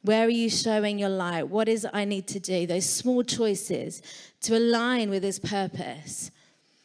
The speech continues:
And then they, they are the things that work together to get you to where God wants you to be. So for us, there's been times in this season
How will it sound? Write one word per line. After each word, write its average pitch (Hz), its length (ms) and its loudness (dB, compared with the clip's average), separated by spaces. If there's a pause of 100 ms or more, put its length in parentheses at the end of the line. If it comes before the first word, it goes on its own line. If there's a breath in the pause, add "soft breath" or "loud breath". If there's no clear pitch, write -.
(400 soft breath)
And 208 160 0
then 220 220 2
they, 247 300 4
they 254 220 0
are 285 120 2
the 254 100 0
things 240 300 -2
that 214 140 -2
work 220 340 2
together 185 680 -2
to 214 120 -2
get 208 240 0
you 208 140 -2
to 196 120 -4
where 185 240 0
God 175 260 -2
wants 175 280 -4
you 170 80 -10
to 175 120 -8
be. 156 320 -6 (1300 loud breath)
So 269 200 4
for 302 160 2 (120)
us, 330 440 4
there's 285 260 2
been 285 220 0
times 269 500 0
in 240 200 0
this 233 180 2
season 175 680 -2